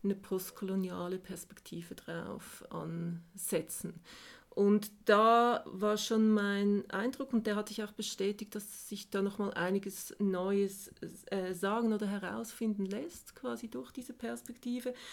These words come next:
Und andererseits ist es ein Buch, das sich einschreibt in eine Diskussion, die insbesondere in den letzten zehn Jahren im Schweizer Kontext stark, ähm,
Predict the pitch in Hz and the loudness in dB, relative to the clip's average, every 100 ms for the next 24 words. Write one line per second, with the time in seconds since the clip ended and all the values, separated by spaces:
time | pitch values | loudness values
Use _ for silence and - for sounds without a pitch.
0 | - - - 233 220 196 240 247 240 233 | -14 -16 2 2 6 8 8 4 4 2
1 | 240 226 220 226 247 262 - 226 220 226 | 2 -2 2 2 2 -2 0 -2 0 -4
2 | - 190 196 226 233 214 208 214 214 - | -2 2 4 4 2 2 4 2 0 0
3 | 220 220 214 214 208 214 - 202 214 208 | 2 4 2 0 -6 -6 2 4 6 4
4 | 208 - 220 220 196 196 202 202 196 202 | 0 2 2 0 -4 0 2 2 2 2
5 | 196 185 202 - 202 202 208 196 196 220 | 0 -2 -4 0 0 0 2 2 2 -4
6 | 240 240 233 220 214 208 214 - - 208 | -4 -2 0 -2 -2 -6 -8 -10 -6 -4
7 | 208 202 - 208 - - - 208 208 208 | -4 -6 -8 -14 -10 -8 -6 -4 -4 -6
8 | - - 196 196 196 196 | -8 -6 -2 2 2 0